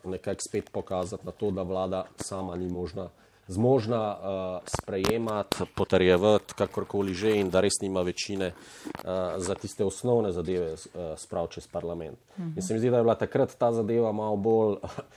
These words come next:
Speaker 1: eh, malo večja priložnost je bila za kakršnokoli morebitno še spremembo v res zadnjih minutah podaljška skorajda, kot pa recimo kakšna od interpelacij.
Speaker 2: Mhm. Se ti zdi, da je neko zamujeno sporočilo bilo, eh,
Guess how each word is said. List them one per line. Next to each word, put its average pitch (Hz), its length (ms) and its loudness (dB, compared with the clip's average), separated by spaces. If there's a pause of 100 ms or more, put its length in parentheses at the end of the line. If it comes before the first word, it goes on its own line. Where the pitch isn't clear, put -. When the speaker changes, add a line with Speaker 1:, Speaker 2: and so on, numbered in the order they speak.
(200)
Speaker 1:
eh, 95 800 -2
malo 104 280 -2
večja 120 260 0
priložnost 110 600 2
je 107 60 2
bila 104 160 0
za 90 100 -4
kakršnokoli 107 720 -2
morebitno 101 580 0
še 98 320 -2
spremembo 98 640 -2
v 95 60 2
res 101 160 6
zadnjih 98 460 -2
minutah 101 380 -2
podaljška 92 600 -4
skorajda, 90 460 -6 (460)
kot - 220 -6
pa 90 260 0
recimo 90 440 -2
kakšna 85 340 -8
od 80 100 -4
interpelacij. 80 720 -10 (120)
Speaker 2:
Mhm. 165 260 -4 (760)
Se - 140 -8
ti 196 120 2
zdi, 214 140 4
da 226 80 4
je 214 140 6
neko 208 200 2
zamujeno 190 520 4
sporočilo 170 680 -2
bilo, 143 500 2
eh, 135 100 -2